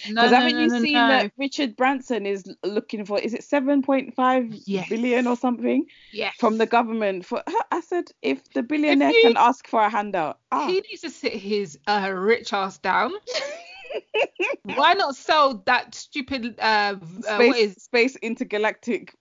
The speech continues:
Speaker 2: project thing you've got going on?
Speaker 1: Exactly. And your, uh, island. Why not sell that to get the money? Go. Anyway, I think it's a lot, a lot of the businesses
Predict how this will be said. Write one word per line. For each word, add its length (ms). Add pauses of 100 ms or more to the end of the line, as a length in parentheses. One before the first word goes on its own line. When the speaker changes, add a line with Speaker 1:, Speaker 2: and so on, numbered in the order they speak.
Speaker 2:
project 420
thing 180
you've 160
got 260
going 140
on? 60
Speaker 1:
Exactly. 340 (240)
And 280
your, 460
uh, 300
island. 640
Why 220
not 220
sell 280
that 240
to 80
get 220
the 40
money? 380 (100)
Go. 300 (400)
Anyway, 480 (640)
I 60
think 300
it's 240 (200)
a 80
lot, 300
a 100
lot 340
of 80
the 100
businesses 640